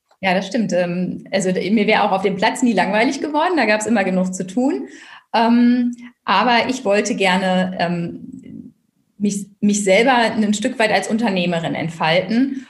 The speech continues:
Und ich habe vor vielen Jahren mal davon geträumt, äh, zu sagen, so, ich möchte eine eigene Mannschaft haben. Und wenn ich die Idee habe, dass wir freitags alle in pinken T-Shirts im Büro, ins Büro gehen, dann, ähm, gehen wir alle in pinken T-Shirts ins Büro. Und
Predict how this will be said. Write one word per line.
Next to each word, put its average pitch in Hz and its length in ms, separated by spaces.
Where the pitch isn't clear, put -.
Und 185 160
ich 185 140
habe 202 120
vor 214 140
vielen 247 280
Jahren 214 280
mal 202 100
davon 202 320
geträumt, 202 540
äh, 190 140
zu 196 160
sagen, 202 300
so, 185 160
ich - 220
möchte 214 280
eine 208 120
eigene 202 240
Mannschaft 233 460
haben. 247 320
Und 190 160
wenn 185 120
ich 190 180
die 196 160
Idee 208 260
habe, 208 220
dass 196 180
wir 180 80
freitags 202 440
alle 202 180
in 180 160
pinken 262 260
T-Shirts 240 440
im 226 100
Büro, 185 240
ins - 180
Büro 196 320
gehen, 208 320
dann, 190 280
ähm, 190 400
gehen 247 160
wir 220 80
alle 214 100
in 226 140
pinken 226 180
T-Shirts 302 380
ins 214 200
Büro. 214 500
Und 196 340